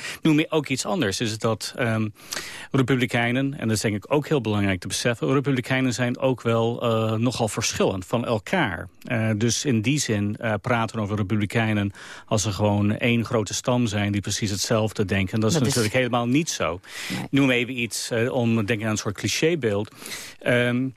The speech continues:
Speaker 1: over religie, hè. Dus, eh, nou, republikeinen, dat is gewoon, eh, dat, dat is the party of God.
Speaker 2: Mhm.
Speaker 1: En, eh, dat zijn wel mensen die gewoon, eh, vinden dat, eh,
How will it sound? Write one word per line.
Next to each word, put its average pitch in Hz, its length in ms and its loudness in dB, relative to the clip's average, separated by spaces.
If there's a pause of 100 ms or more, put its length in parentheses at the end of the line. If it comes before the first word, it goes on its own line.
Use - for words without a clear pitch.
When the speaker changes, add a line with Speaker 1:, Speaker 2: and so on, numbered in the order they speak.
(200)
Speaker 1:
over 135 240 2
religie, 147 480 0
hè. 110 120 -8
Dus, - 320 -2
eh, 117 140 2
nou, 101 320 0
republikeinen, 104 640 0
dat 92 160 0
is 92 120 -4
gewoon, 98 380 0
eh, 98 180 0
dat, 101 220 -2
dat 107 140 0
is 92 60 0
the - 100 -2
party 107 380 0
of 87 100 -4
God. 95 460 2
Speaker 2:
Mhm. 160 180 4
Speaker 1:
En, 101 280 2
eh, 98 440 2
dat 95 140 0
zijn 107 160 -2
wel 101 100 0
mensen 104 320 0
die 98 120 2
gewoon, 98 480 2
eh, 95 120 2
vinden 101 320 0
dat, 95 380 -2
eh, 95 220 2